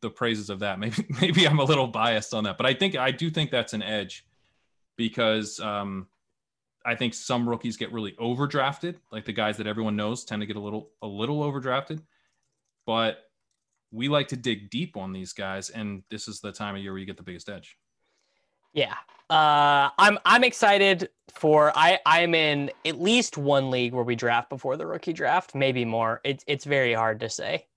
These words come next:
Speaker 2: It just so, I need, I know you and Pete keep everything in, like, a spreadsheet and stuff. Like, I am not that organized, and I really should because,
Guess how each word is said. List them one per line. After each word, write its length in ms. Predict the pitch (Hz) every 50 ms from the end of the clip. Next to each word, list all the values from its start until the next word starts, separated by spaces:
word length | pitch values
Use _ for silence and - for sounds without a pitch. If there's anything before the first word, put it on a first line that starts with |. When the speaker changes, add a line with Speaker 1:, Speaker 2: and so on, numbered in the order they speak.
| - -
Speaker 2:
It 100 | - 165
just 160 | 160 - -
so, 180 | - 139 107 - _ _ - - - - - - _
I 100 | - 220
need, 260 | 269 311 302 262 240 - - _
I 140 | 165 175 208
know 140 | 226 262 254
you 220 | 220 165 160 175
and 160 | 175 165 156 -
Pete 320 | - 151 147 147 139 -
keep 200 | - 160 151 131
everything 500 | 135 135 135 143 139 131 - 139 135 135
in, 100 | 135 131
like, 220 | 117 113 110 -
a 160 | 113 110 110 -
spreadsheet 720 | - - - - 135 127 131 - - - 156 147 151 - _ -
and 140 | 160 165 165
stuff. 380 | - - 165 156 156 151 -
Like, 200 | 135 123 117 107
I 160 | - 131 131 131
am 120 | 127 123
not 200 | 123 120 131 135
that 140 | - 160 180
organized, 480 | 185 185 196 208 220 220 220 220 214 - -
and 120 | 135 131
I 60 | 131
really 300 | 127 127 139 131 120 117
should 300 | 117 - - 127 165 170
because, 500 | - 185 190 - 208 202 214 226 - -